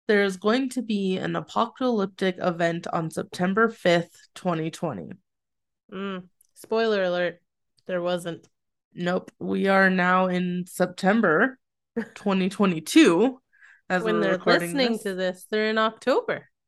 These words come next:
Speaker 1: Oh, yeah. See, we're way past it.
Speaker 2: <laughs>
Speaker 1: You're all good, everybody.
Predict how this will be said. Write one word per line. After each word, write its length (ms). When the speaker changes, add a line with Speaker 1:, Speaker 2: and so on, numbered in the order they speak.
Speaker 1:
Oh, 340
yeah. 180
See, 240
we're 180
way 180
past 420
it. 200
Speaker 2:
<laughs> 40
Speaker 1:
You're 520
all 160
good, 200
everybody. 560